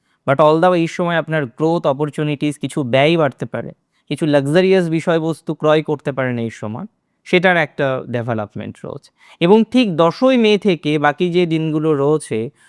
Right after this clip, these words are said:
সেখানে কিন্তু যারা অ্যাস্ট্রোলজি নিয়ে কাজ করছেন, স্পিরিচুয়ালিটি নিয়ে কাজ করছেন, যে কোনো আধ্যাত্মিক বিষয় নিয়ে কাজ করছেন, তাদের কিন্তু প্রভূত পরিমাণে গ্রোথ বা প্রভূত পরিমাণে অপরচুনিটিস বৃদ্ধিপ্রাপ্ত হতে দেখব। পলিটিক্যাল ক্যারিয়ার এই সময় কিন্তু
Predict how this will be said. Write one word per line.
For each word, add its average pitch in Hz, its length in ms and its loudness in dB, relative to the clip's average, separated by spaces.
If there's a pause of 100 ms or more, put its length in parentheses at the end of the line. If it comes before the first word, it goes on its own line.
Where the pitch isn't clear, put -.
(120)
সেখানে 175 360 0
কিন্তু 170 260 -2
যারা 160 180 2
অ্যাস্ট্রোলজি 170 560 -2
নিয়ে 170 160 -2
কাজ 151 240 -2
করছেন, 151 400 -6
স্পিরিচুয়ালিটি 170 720 0
নিয়ে 165 160 0
কাজ 147 220 -2
করছেন, 135 460 -6 (280)
যে 156 60 -2
কোনো 165 140 2
আধ্যাত্মিক 170 640 -2
বিষয় 180 320 0
নিয়ে 180 140 0
কাজ 165 240 0
করছেন, 139 460 -6 (300)
তাদের 170 360 2
কিন্তু 160 380 -4
প্রভূত 143 460 -2
পরিমাণে 127 500 -4
গ্রোথ 151 480 0 (360)
বা 120 80 0
প্রভূত 160 420 4
পরিমাণে 151 480 0
অপরচুনিটিস 143 760 -4
বৃদ্ধিপ্রাপ্ত 117 800 -4
হতে 113 280 -8
দেখব। 123 320 -8
পলিটিক্যাল 185 640 4
ক্যারিয়ার 151 380 0
এই 127 100 0
সময় 110 360 -8
কিন্তু 107 380 -8